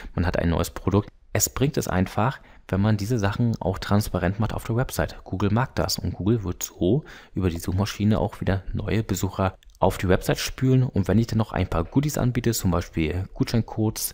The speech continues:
die beispielsweise nur als Download auf der Website zur Verfügung stehen, dann schaffe ich es auch, äh, regelmäßig einen Anreiz für die Besucher zu erstellen, um diese auf meine Website zu führen. Zum Beispiel auch der Serengeti Park in Hodenhagen macht das sehr gut. Dort gibt es eine Freikarte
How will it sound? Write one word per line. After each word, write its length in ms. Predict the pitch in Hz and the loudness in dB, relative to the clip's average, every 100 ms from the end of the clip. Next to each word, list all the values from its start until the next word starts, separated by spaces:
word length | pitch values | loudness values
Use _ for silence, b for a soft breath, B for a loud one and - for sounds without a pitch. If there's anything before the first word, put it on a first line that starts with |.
| - | -4
die 120 | 92 | -2
beispielsweise 800 | - 87 - 101 - 87 87 80 | 0 0 -2 -4 -2 0 0 -2
nur 340 | 85 90 90 - | 0 2 2 2
als 200 | 80 - | -2 -4
Download 340 | 76 82 85 | -2 0 -2
auf 80 | - | -4
der 140 | - | -4
Website 260 | 85 - 147 | -4 -4 -2
zur 160 | 139 127 | -2 -2
Verfügung 220 | - 120 | 0 0
stehen, 280 | - 120 117 B B | 2 2 2 B B
dann 160 | - 92 | 0 0
schaffe 240 | - 110 | 0 -2
ich 100 | 120 | -2
es 140 | 107 - | -2 0
auch, 180 | 87 B B - _ - | -2 B B -20 _ -14
äh, 180 | - 92 | -10 -6
regelmäßig 720 | 87 104 110 85 92 110 - | -2 0 2 2 2 -2 -2
einen 160 | 90 | -2
Anreiz 440 | - 92 98 104 - | 0 0 2 0 -2
für 140 | - | -4
die 80 | 92 | -2
Besucher 480 | 87 87 95 95 95 B B | -2 -4 -2 -2 -2 B B
zu 100 | - | -2
erstellen, 680 | 87 - - 80 85 92 98 - _ | -2 -2 -2 0 2 2 0 -6 _
um 200 | - 92 | -4 -2
diese 240 | 92 90 - | 0 0 0
auf 140 | - | 0
meine 180 | 98 101 | 0 2
Website 300 | 117 107 - | 0 0 -2
zu 80 | 87 | -4
führen. 380 | - - 90 B B | -6 -8 -8 B B
Zum 160 | - 98 | 2 6
Beispiel 240 | 101 - | 6 6
auch 240 | - 95 95 | 6 8 6
der 160 | 101 | 4
Serengeti 540 | 95 98 101 98 117 117 | 2 2 2 2 2 -2
Park 320 | - 82 - | -2 -4 -2
in 240 | 87 90 | -2 -2
Hodenhagen 420 | 95 92 87 98 98 | -2 0 2 2 2
macht 140 | 82 | 2
das 140 | 90 | -2
sehr 120 | - 92 | 0 0
gut. 220 | 82 - | -2 -6
Dort 120 | - | -6
gibt 160 | 92 - | -4 -4
es 120 | - | -2
eine 220 | 87 85 | -2 -2
Freikarte 720 | - - - - 80 - | 0 0 0 0 -2 0